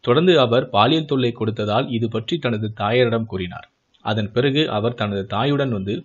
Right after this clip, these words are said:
போலீஸ் நிலையத்தில் புகார் கொடுத்து உள்ளார். இவ்வாறு போலீசார் தெரிவித்தனர். இதையடுத்து பள்ளி மாணவியை ஆபாச வீடியோ எடுத்து மிரட்டியதாக மகேஷ் போலீசார் கைதும் செய்தனர். அவரிடமிருந்து, அஹ், செல்போன் பறிமுதல் செய்த போலீசார் அதிலிருந்த அனைத்து வீடியோக்கள் மற்றும் படங்களையும் அளித்தனர்.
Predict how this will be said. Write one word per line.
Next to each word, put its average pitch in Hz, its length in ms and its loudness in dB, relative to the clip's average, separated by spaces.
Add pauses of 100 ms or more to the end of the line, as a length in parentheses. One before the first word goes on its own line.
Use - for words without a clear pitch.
போலீஸ் 151 320 2
நிலையத்தில் 120 440 -2
புகார் 120 280 2
கொடுத்து 107 280 -4
உள்ளார். 90 340 -6
இவ்வாறு 117 400 -2
போலீசார் 117 400 -4
தெரிவித்தனர். 90 500 -8 (540)
இதையடுத்து 131 400 4
பள்ளி 127 280 2
மாணவியை 117 500 2
ஆபாச 127 440 2
வீடியோ 117 260 0
எடுத்து 101 260 -4
மிரட்டியதாக 98 600 -2 (600)
மகேஷ் 110 400 0 (100)
போலீசார் 127 380 0
கைதும் 104 320 -4
செய்தனர். 92 400 -6 (140)
அவரிடமிருந்து, 117 760 0 (580)
அஹ், 104 180 2
செல்போன் 151 500 0
பறிமுதல் 127 360 4
செய்த 107 240 -2
போலீசார் 117 500 0
அதிலிருந்த 123 580 0
அனைத்து 131 380 -2
வீடியோக்கள் 123 480 2
மற்றும் 113 440 -6
படங்களையும் 127 500 0
அளித்தனர். 90 380 -12